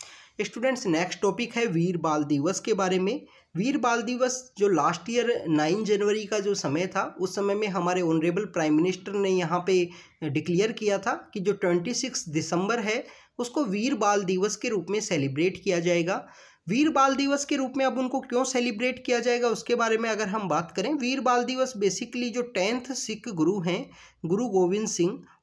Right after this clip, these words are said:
उनके जो दो बेटे हैं, जिन्होंने basically उस समय में जो मुग़ल हुकूमत हुआ करती थी, उसका जो यहाँ पे ऑर्डर था कि आप अपना जो रिलीजन है, उसको यहाँ पे छोड़ दीजिए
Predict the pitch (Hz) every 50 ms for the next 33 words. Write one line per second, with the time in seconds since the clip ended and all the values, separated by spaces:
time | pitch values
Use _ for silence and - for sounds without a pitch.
0 | - 220 254 262 - 294 294 247 240 269 262 202 170 180 185 202 196 214 190 175
1 | 175 220 220 214 185 202 220 233 202 170 190 185 190 202 214 220 214 175 170 170
2 | 170 - 226 214 - 185 165 170 214 - - - - - _ _ - - - -
3 | 226 208 202 202 208 214 214 202 175 208 196 175 170 156 151 156 208 220 196 170
4 | 180 165 - 175 175 170 196 208 - - 175 165 170 170 165 180 - - - 185
5 | 175 - 190 214 269 - - - 180 170 - - 233 226 202 214 220 214 208 190
6 | - 185 180 180 214 208 202 - 156 156 147 147 214 214 - - 190 196 240 -
7 | - - - 190 180 165 160 165 170 165 175 175 180 175 170 175 170 151 147 143
8 | 143 147 147 - 196 208 190 190 185 180 170 175 - 190 185 180 175 170 - -
9 | - - _ _ - 160 147 151 147 - 160 165 - 156 147 151 170 165 202 196
10 | 170 160 175 190 294 320